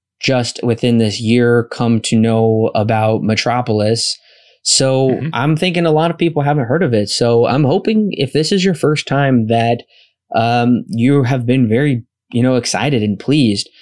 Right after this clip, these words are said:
Speaker 1: to open up your horizons to different foreign films that we have reviewed over here. We don't wanna review, like, just blockbusters or just a certain type of movie, but Silver Screen Guide, we're always trying to expand your horizons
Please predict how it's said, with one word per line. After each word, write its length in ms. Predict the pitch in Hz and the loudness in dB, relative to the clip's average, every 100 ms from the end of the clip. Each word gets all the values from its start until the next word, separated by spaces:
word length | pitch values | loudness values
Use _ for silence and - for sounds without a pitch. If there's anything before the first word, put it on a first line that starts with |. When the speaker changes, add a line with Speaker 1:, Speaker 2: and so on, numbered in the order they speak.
| - _ _ | -20 _ _
Speaker 1:
to 200 | 127 120 | 0 2
open 280 | 117 123 135 | 2 0 -2
up 180 | 123 - | -2 0
your 340 | 120 123 120 | 2 4 2
horizons 960 | 139 135 110 127 151 110 101 101 - - | 0 0 0 0 -2 -2 -4 -4 -6 -6
to 640 | - 120 113 110 113 110 - | -2 0 2 0 0 -4 -2
different 380 | 113 123 120 - | -4 0 -2 -2
foreign 400 | 120 123 123 110 | 0 2 2 0
films 600 | 113 139 107 98 - - _ _ | 0 0 -2 -4 -10 -16 _ _
that 160 | 113 104 | -2 0
we 140 | 120 | 0
have 220 | 110 110 107 | 0 -2 0
reviewed 480 | 107 104 123 117 | 0 2 2 2
over 260 | - 107 101 | 0 -2 -4
here. 460 | 92 135 104 - - _ _ _ | -2 0 0 -4 -10 _ _ _
We 60 | 127 | -2
don't 140 | 135 | 0
wanna 160 | 131 127 | 0 2
review, 480 | 120 120 120 117 113 | 2 2 2 2 0
like, 240 | 107 98 - | -2 -6 -4
just 340 | 131 123 - | -2 -2 -4
blockbusters 920 | 123 117 110 - 110 107 - 110 107 | -2 -2 -2 -4 -4 -4 -2 0 0
or 120 | 98 98 | 0 0
just 280 | 110 113 | -2 -2
a 60 | 117 | -2
certain 300 | - 117 98 | -2 -2 -2
type 260 | 110 107 110 | -4 -6 -6
of 120 | 101 | -2
movie, 320 | 107 104 101 | -2 -2 -2
but 300 | 101 101 95 - _ _ | -2 -2 -2 -6 _ _
Silver 280 | - 175 160 | -2 0 0
Screen 280 | - 151 131 | 0 0 0
Guide, 240 | 123 120 | 0 0
we're 220 | 113 113 | 0 0
always 260 | - 127 123 | 2 0 -2
trying 340 | - 120 117 | -4 -2 -2
to 100 | - | -2
expand 560 | 113 - - - 104 110 | -2 -2 -10 -4 -2 0
your 160 | 113 101 | 0 -2
horizons 880 | 110 98 104 107 101 107 104 101 | -4 -2 0 0 -2 -2 -4 -4